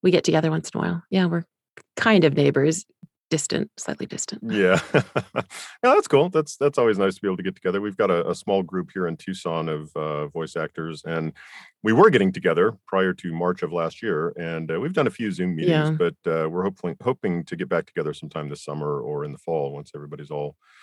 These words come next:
Speaker 2: vaccinated and all, well, not done, but mostly
Speaker 1: Yep.
Speaker 2: done with that. So.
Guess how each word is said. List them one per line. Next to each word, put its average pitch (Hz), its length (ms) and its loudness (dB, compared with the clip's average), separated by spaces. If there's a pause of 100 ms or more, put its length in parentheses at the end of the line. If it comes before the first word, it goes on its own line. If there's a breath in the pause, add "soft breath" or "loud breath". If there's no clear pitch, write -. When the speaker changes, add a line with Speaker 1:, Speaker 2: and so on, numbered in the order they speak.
(300 soft breath)
Speaker 2:
vaccinated 107 480 6
and 90 440 -2
all, 90 380 0 (100)
well, 85 400 -4
not 85 180 -4 (140)
done, 78 360 2
but 76 280 -2
mostly 85 360 -4
Speaker 1:
Yep. 196 140 6
Speaker 2:
done 71 80 -10
with 71 100 -14
that. 76 240 -8 (140)
So. 69 300 -10